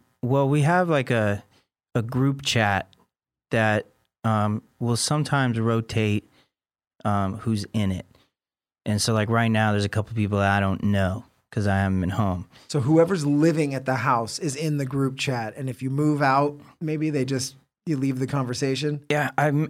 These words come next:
Speaker 1: I imagine there's a couple other chats going on, but
Speaker 2: Okay.
Speaker 1: there's one that I'm in, and I don't know if they, if they keep me in, so I, I'm just in there and they need to talk to me, or maybe they just forget all about me.
Speaker 2: <laughs> Yeah,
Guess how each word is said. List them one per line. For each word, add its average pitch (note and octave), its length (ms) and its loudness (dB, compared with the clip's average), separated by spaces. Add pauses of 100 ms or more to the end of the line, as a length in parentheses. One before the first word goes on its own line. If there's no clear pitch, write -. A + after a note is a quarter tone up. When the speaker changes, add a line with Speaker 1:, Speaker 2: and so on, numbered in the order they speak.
Speaker 1:
I D3+ 100 4
imagine E3 460 2
there's C3 180 2
a A2 60 0
couple A#2+ 340 2
other A2 300 2
chats G#2+ 600 0 (280)
going G#2+ 300 -2
on, G#2 220 2
but - 60 0
Speaker 2:
Okay. A#2 120 -2
Speaker 1:
there's G#2 140 0
one A#2 300 0
that G#2+ 140 2
I'm G#2+ 240 2
in, G#2+ 240 0
and G#2 120 0
I G#2+ 100 2
don't G#2 160 0
know G2+ 140 0
if F#2+ 120 -4
they, G2+ 180 -2 (680)
if G2+ 140 -4
they G#2 180 0
keep G#2 260 -4
me G#2 180 0
in, G2+ 120 2
so G#2+ 160 -2
I, G2+ 280 2 (440)
I'm G#2 140 0
just G2 220 -2
in A2 140 2
there A2 240 2
and G#2 100 0
they G#2 80 0
need G2+ 160 -2
to G2 80 -6
talk A2 320 -2
to - 80 -4
me, G#2+ 220 0
or G#2 200 0 (380)
maybe G#2+ 200 0
they G2 120 -4
just G#2+ 160 -8
forget G2 300 -2
all F#2+ 160 0
about G2+ 300 0
me. F#2 260 -4
Speaker 2:
<laughs> - 340 -20
Yeah, C#3+ 260 -8